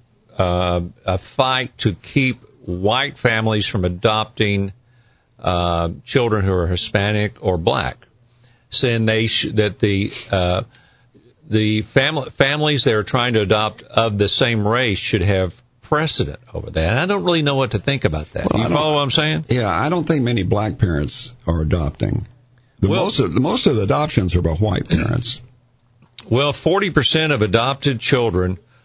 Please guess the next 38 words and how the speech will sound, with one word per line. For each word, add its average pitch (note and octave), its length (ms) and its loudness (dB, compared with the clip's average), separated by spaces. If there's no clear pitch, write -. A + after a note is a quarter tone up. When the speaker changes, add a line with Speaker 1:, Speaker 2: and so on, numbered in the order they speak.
Speaker 1:
are G#2 160 2
of G2 80 -2
a F#2+ 60 2
different C3 440 0
race, A2 320 2
culture, A#2 480 0
or G2 80 0
ethnicity G#2 960 0
of G2 280 0
the F#2 320 2
adoptive F#2 540 0
Speaker 2:
Mm-hmm. G2+ 140 0
Speaker 1:
parents. F#2+ 480 -2
Speaker 2:
Yeah. F2+ 160 0
Speaker 1:
That's D#3+ 200 0
almost D#3+ 260 0
half. A#2 320 -4
Speaker 2:
Yeah. E2+ 220 0
Speaker 1:
You D#3 120 0
know, E3 220 0
and, C#3 380 -2
uh, C3 340 -6
I C#3 60 -6
don't, D3 220 -4
I B2 80 0
don't D#3 160 2
want D#3 220 0
it G#2+ 40 2
to G2 60 -4
turn C3+ 240 0
into A2 320 0
some A#2+ 180 -2
kind A#2+ 260 0
of E2 240 -4
political A2+ 520 -2
correctness F#2+ 1000 -4
over G#2 360 0
adoption. A2+ 680 0